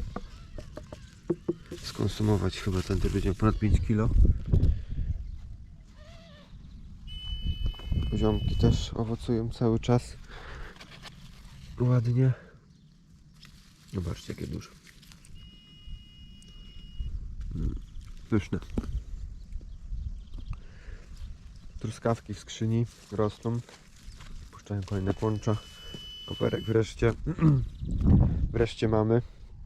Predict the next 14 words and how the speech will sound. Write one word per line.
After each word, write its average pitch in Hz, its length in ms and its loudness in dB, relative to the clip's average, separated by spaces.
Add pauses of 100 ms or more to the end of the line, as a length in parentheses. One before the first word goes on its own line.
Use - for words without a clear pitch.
(640)
Cztery 107 320 0
czy 101 120 -4
pięć 104 180 0
torebek 107 360 4
wysianych, 107 500 0
nic 107 180 -6
nie 107 60 -4
chciało 104 340 2 (320)
wschodzić. - 560 -2 (800)
Dopiero 101 340 2
te 104 140 2
ostatnie 101 500 -2
trochę 101 260 -6
tutaj 101 300 -2